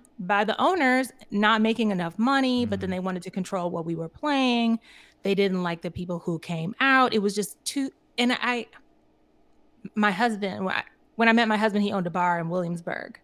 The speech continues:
Speaker 1: And so I saw the other side of that too, where he was like, "I gotta pay my rent." But his bar was called Triple Crown, and th-,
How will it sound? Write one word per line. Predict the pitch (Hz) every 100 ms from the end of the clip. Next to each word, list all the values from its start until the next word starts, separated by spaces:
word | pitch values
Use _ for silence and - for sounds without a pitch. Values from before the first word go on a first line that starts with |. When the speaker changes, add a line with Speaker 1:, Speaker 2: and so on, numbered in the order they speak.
| _ _ _ _ _ _ _
Speaker 1:
And | 208
so | 208 220
I | 202
saw | 190 - 220 220
the | 196 -
other | 202 202
side | 190 - 196 190
of | 165
that | 180 180
too, | - 311 269
where | 202
he | 185
was | 180 175
like, | 170
"I | - 208
gotta | 202 196
pay | 208
my | 196 190
rent." | 190 277 220 -
But | - 214 _ _ _ _ _ _ _ _ _
his | - 185 220
bar | 220
was | 202
called | - 202
Triple | - 208 202
Crown, | 190 180
and | 165 175
th-, | 175